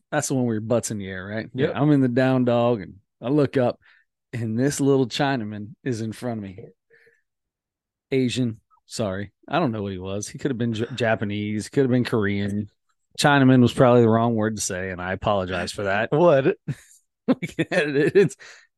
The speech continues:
Speaker 1: he's an Asian fella in front of me in nothing but his boxer briefs. That's all
Speaker 2: Okay.
Speaker 1: he's got on.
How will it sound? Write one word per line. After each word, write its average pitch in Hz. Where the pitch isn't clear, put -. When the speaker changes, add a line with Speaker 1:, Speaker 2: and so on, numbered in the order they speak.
Speaker 1:
he's 160
an 165
Asian 147
fella 131
in 131
front 147
of 127
me 117
in 139
nothing 147
but 135
his 123
boxer 107
briefs. 101
That's 127
all 123
Speaker 2:
Okay. 127
Speaker 1:
he's 120
got 113
on. 87